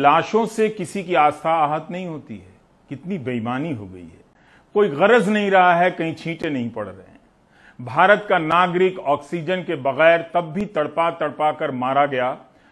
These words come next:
जब तमाम हाई कोर्ट से लेकर सुप्रीम कोर्ट में ऑक्सीजन की सप्लाई को लेकर बहसें चल रही थीं। भारत को विश्व गुरु बना देने और फ़ाइव ट्रिलियन इकोनॉमी बनाने का प्रोपेगेंडा आज अस्पतालों के बाहर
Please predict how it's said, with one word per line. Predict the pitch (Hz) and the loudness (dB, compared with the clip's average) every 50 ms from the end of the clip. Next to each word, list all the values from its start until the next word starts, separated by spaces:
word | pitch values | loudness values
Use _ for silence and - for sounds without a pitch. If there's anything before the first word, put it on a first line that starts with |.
| _ - | _ -8
जब | 135 160 160 - - | -6 -6 -4 -2 -2
तमाम | 185 185 208 220 233 226 202 | 0 2 4 4 4 2 2
हाई | 156 156 170 175 | 2 2 2 2
कोर्ट | 170 - 185 190 196 185 | 0 2 2 2 2 2
से | - - 170 | 0 -4 -6
लेकर | 160 160 160 160 185 185 | -6 -6 -6 -4 -6 -6
सुप्रीम | 156 - - 156 143 - 180 185 196 180 | -8 -8 -10 -12 -10 -8 -8 -8 -8 -8
कोर्ट | 143 - 151 151 135 - - | -8 -8 -8 -8 -8 -8 -8
में | 170 175 | -6 -6
ऑक्सीजन | 151 143 143 - - - 147 139 151 170 170 | -4 -4 -6 -8 -10 -12 -12 -10 -10 -10 -10
की | 165 165 139 | -10 -12 -12
सप्लाई | 131 - 143 127 - - 147 147 160 160 | -10 -8 -8 -8 -4 -2 0 0 0 -2
को | 156 151 139 | -4 -6 -6
लेकर | 127 131 131 123 - 147 | -4 -6 -6 -6 -6 -8
बहसें | 131 113 123 127 127 120 - 156 143 | -8 -6 -8 -8 -8 -8 -10 -10 -10
चल | - - 139 127 | -8 -6 -6 -6
रही | 110 107 98 | -6 -8 -12
थीं। | 98 90 - _ - 82 _ _ _ _ _ _ _ _ _ _ - | -14 -16 -20 _ -20 -20 _ _ _ _ _ _ _ _ _ _ -18
भारत | 127 120 147 196 208 220 220 220 - | -8 -2 0 2 2 2 0 0 0
को | 220 190 | 0 0
विश्व | 151 175 180 - - 196 175 | 0 -2 -4 -4 -4 -4 -2
गुरु | 170 180 180 180 | 0 0 0 0
बना | 156 139 151 160 165 170 | 0 0 0 2 0 0
देने | 160 143 160 160 165 170 | 0 -2 -4 -4 -2 -2
और | 165 151 139 - - | -2 -4 -4 -4 0
फ़ाइव | 156 165 180 180 156 - | 0 2 0 0 -4 -6
ट्रिलियन | 160 160 170 165 170 160 | -8 -6 -4 -4 -4 -4
इकोनॉमी | 151 147 147 156 156 156 160 165 160 | -6 -6 -6 -6 -6 -6 -6 -8 -8
बनाने | 135 135 135 139 139 147 160 160 | -6 -6 -4 -2 -4 -4 -4 -6
का | 160 165 147 | -6 -6 -6
प्रोपेगेंडा | - - 143 123 - 131 123 131 143 151 156 151 156 156 156 151 - - - - - - _ - | -6 -6 -8 -8 -8 -8 -6 -6 -4 -4 0 0 0 0 -2 -4 -8 -14 -20 -20 -20 -14 _ -2
आज | 147 156 160 160 | 0 0 0 -2
अस्पतालों | 160 160 - - 165 - 175 175 180 185 196 190 | -4 -6 -8 -10 -4 -2 0 0 2 0 -2 -4
के | - - 151 | -6 -8 -4
बाहर | 139 147 151 147 151 165 147 | 0 2 2 4 2 0 -2